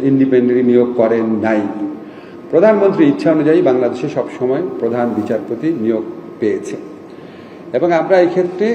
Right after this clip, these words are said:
এমন প্রধান বিচারপতিও পেয়েছি যারা মানবাধিকার লঙ্ঘনের ক্ষেত্রে নেতৃত্ব দিয়েছেন,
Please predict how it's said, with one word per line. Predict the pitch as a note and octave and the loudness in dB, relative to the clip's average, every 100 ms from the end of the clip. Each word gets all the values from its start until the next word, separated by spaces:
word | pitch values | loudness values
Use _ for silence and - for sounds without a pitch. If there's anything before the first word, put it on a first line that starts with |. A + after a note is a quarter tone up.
| - C#3+ | -2 0
এমন | F#3 G#3+ G3+ | 4 4 2
প্রধান | E3+ D#3+ E3+ D3 | 0 2 0 0
বিচারপতিও | D3 D3 C#3+ C#3 D3 C#3+ | 0 0 -2 -2 0 2
পেয়েছি | C#3 D3 - A3+ A#3+ - G#2+ | 2 0 0 -4 -4 -10 -6
যারা | A#2 C3+ E3 - - - - - - - - - A2+ | -2 0 0 -6 -14 -16 -18 -20 -20 -20 -18 -4 0
মানবাধিকার | D#3 E3+ D#3 E3+ F3+ G3 G#3 - - - A2+ | 4 4 4 2 4 4 4 0 -6 -6 0
লঙ্ঘনের | B2+ C#3+ D3+ E3+ E3 | 2 2 2 0 0
ক্ষেত্রে | E3+ - F3 C#3 | -2 0 2 2
নেতৃত্ব | D#3+ F3 D#3 E3+ B2 | 0 -2 0 0 2
দিয়েছেন, | A#2 - - | 0 -2 -8